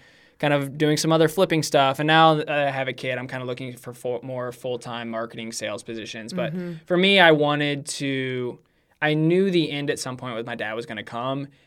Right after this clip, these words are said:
Speaker 1: and I wanted to be able to soak in and make as many experiences as possible. So I knew I wasn't gonna make a bunch of money, but I was like, "I'm gonna figure out a way that, like, I can have as much free time as possible,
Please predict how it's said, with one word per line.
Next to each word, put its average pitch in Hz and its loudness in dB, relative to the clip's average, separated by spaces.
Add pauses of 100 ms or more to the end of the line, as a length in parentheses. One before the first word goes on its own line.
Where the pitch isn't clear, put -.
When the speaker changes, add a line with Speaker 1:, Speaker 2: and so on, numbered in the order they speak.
(260)
Speaker 1:
and 123 -6
I 127 -2
wanted 143 -2
to - -12
be 139 -2
able 131 -2
to 127 -8
soak 127 -4
in 123 -6
and 123 -8
make 117 -6
as 117 -8
many 120 -8
experiences 117 -10
as 117 -14
possible. 127 -4
So 160 0
I 156 4
knew 180 4
I 180 8
wasn't 170 6
gonna 160 6
make 151 6
a 151 4
bunch 147 2
of 147 -2
money, 135 0
but 131 2
I 131 4
was 131 0
like, 131 -2
"I'm 143 0
gonna 160 2
figure 147 0
out 135 6
a 131 4
way 127 0
that, 123 -2
like, 117 -4 (340)
I 131 0
can 139 -4
have 135 -2
as 127 -12
much 123 -10
free 127 -10
time 123 -10
as 117 -10
possible, 143 -2